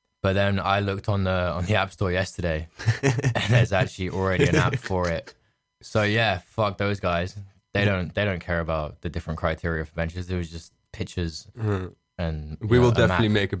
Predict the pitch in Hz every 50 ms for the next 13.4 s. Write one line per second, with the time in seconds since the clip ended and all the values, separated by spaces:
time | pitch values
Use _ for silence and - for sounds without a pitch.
0 | 95 95 92 92 87 90 90 82 82 82 85 92 98 - _ _ _ - 104 98
1 | 90 87 87 98 98 95 95 - - - - 101 95 90 - 95 87 87 87 85
2 | 80 82 80 80 80 76 - - 76 - - - - 92 90 85 82 95 90 82
3 | 82 80 82 - - _ _ - - - _ _ _ _ _ _ _ _ _ -
4 | - - - - - _ 120 123 123 113 107 135 139 147 - 123 120 110 107 107
5 | - 107 101 101 107 107 92 123 - 135 - - 90 80 - - - _ _ 98
6 | 104 101 98 98 107 110 107 104 95 104 - - 104 98 98 92 - 98 85 101
7 | 98 90 95 92 85 92 90 87 82 85 - - 101 95 - 92 90 90 92 90
8 | 87 - - 85 80 76 - _ _ _ _ _ _ _ _ _ _ 92 90 92
9 | 95 98 98 - - - - - 80 78 85 82 80 90 85 - - 95 110 -
10 | 101 87 82 78 78 78 80 80 87 98 - - 92 67 69 76 76 76 78 82
11 | 85 82 69 82 82 - 80 78 - - 92 98 98 90 80 76 76 76 76 76
12 | 78 - _ _ _ _ _ _ _ _ _ - 120 156 143 110 85 87 95 90
13 | 87 87 95 90 107 127 147 117